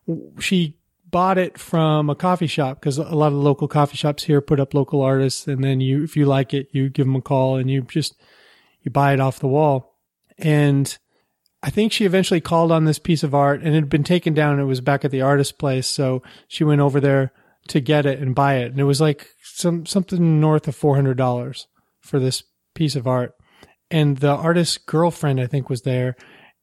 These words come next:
And, and she said something like, "Oh, you like this?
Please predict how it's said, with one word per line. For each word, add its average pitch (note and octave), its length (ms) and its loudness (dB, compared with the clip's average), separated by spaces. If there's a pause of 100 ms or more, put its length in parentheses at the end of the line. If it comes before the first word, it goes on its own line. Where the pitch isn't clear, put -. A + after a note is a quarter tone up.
And, C3+ 500 0 (480)
and C#3+ 220 0
she - 220 0
said D#3 460 0
something D3 360 0
like, C#3 220 0 (460)
"Oh, F#3+ 180 0
you G3+ 120 2
like F#3+ 280 0
this? G#3 280 -2